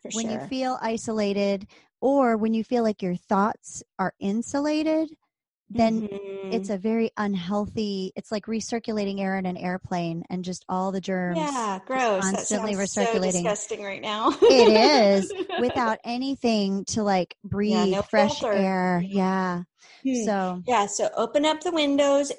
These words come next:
Speaker 1: air out the cabin, <laughs>
Speaker 2: Mm-hmm.
Speaker 1: air your dirty laundry. <laughs> Don't air other
Speaker 2: Air
Speaker 1: people's
Speaker 2: the
Speaker 1: dirty
Speaker 2: dirty
Speaker 1: laundry, but
Speaker 2: laundry.
Speaker 1: air your own dirty laundry. <laughs>
Speaker 2: Yes.
Speaker 1: Yeah.
Speaker 2: Um,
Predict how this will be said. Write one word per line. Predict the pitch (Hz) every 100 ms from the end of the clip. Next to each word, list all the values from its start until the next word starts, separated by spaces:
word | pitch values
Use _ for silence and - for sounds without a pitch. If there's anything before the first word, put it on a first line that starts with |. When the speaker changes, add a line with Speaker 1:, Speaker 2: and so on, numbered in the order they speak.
| -
Speaker 1:
air | 214 226 262
out | 269 285
the | 311
cabin, | - 294 262 254 247 254 285 -
<laughs> | 381 349 - -
Speaker 2:
Mm-hmm. | 196 453 370 214
Speaker 1:
air | 226 262 339
your | 330 311
dirty | 311 311 330
laundry. | 320 339 311 277 254 269 320 349
<laughs> | 349
Don't | 247 233
air | 269 262 262
other | 269
Speaker 2:
Air | 269 277
Speaker 1:
people's | 285 - -
Speaker 2:
the |
Speaker 1:
dirty | 190 185
Speaker 2:
dirty | 190
Speaker 1:
laundry, | 208 190 202 185
but |
Speaker 2:
laundry. | 165 180
Speaker 1:
air | 262
your | 302 320
own | 330 339
dirty | 285 220 202
laundry. | 185 196 - - - 277 _ _ -
<laughs> | - - _ -
Speaker 2:
Yes. | 190 165 - - _ - - - -
Speaker 1:
Yeah. | 220 208
Speaker 2:
Um, | 190 185